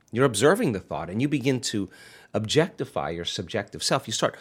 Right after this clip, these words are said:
pulling out of the unconscious program, and consciousness, awareness, is the first step to do that.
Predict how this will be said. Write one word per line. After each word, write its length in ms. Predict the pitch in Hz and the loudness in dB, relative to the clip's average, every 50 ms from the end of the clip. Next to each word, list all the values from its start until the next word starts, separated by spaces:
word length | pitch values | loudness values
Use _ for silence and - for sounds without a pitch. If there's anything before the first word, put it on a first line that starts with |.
| - - - - | -20 -20 -16 -12
pulling 340 | - - 180 180 165 143 123 | -6 0 2 2 2 2 2
out 160 | 120 127 127 | 0 -2 -2
of 80 | 110 - | -4 -6
the 160 | 85 - - | -8 -8 -6
unconscious 480 | 107 107 - - 110 101 101 - 95 | -6 -6 -4 -4 -6 -6 -6 -8 -10
program, 380 | - - 180 196 160 117 98 85 | -4 0 2 2 4 4 2 0
and 120 | 78 80 | 0 -6
consciousness, 680 | - - - 175 202 208 208 - - - - 62 - - | -8 -4 -2 0 0 -2 -4 -8 -14 -14 -14 -14 -12 -10
awareness, 540 | 104 98 95 110 120 143 131 101 - - - | -8 -2 2 4 6 6 4 4 0 -6 -8
is 100 | 92 92 | -12 -12
the 80 | - 90 | -12 -12
first 280 | - - 98 95 - | -8 -6 -6 -6 -4
step 200 | - - 85 - | -2 -2 -2 -2
to 80 | - 87 | -2 -4
do 220 | 87 - 185 208 | 0 2 2 4
that. 280 | 139 87 67 57 - | 4 2 2 0 -4